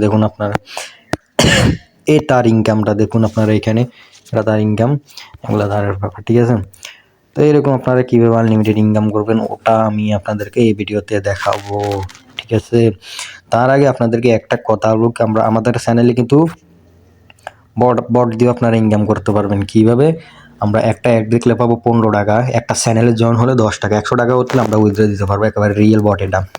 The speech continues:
কোনো ডিপোজিট করা লাগে না, কোনো কিছুই করা লাগে না, শুধু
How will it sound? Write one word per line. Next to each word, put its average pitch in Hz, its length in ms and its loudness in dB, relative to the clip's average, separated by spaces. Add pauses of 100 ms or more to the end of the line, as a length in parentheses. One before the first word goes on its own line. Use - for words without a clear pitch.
(960)
কোনো 120 160 0 (120)
ডিপোজিট 117 360 2 (100)
করা 110 180 2
লাগে 117 160 0
না, 127 160 0
কোনো 110 140 2
কিছুই 104 260 2
করা 104 200 2
লাগে 98 140 -2
না, 101 100 -2
শুধু 110 200 -2